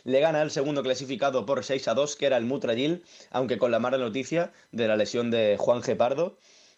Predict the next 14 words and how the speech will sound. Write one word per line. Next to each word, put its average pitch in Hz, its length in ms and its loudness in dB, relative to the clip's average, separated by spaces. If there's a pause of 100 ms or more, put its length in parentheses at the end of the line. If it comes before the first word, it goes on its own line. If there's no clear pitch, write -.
(100)
que 110 720 0
por 127 120 0
una 139 100 -2
entrada 139 340 0
criminal 135 440 -2
se 147 100 -6
quedará 120 260 2
fuera 131 180 2
de 120 60 0
los 127 140 2
parques 117 320 -2
de 113 80 -2
tercera 113 340 -2
división 127 640 -2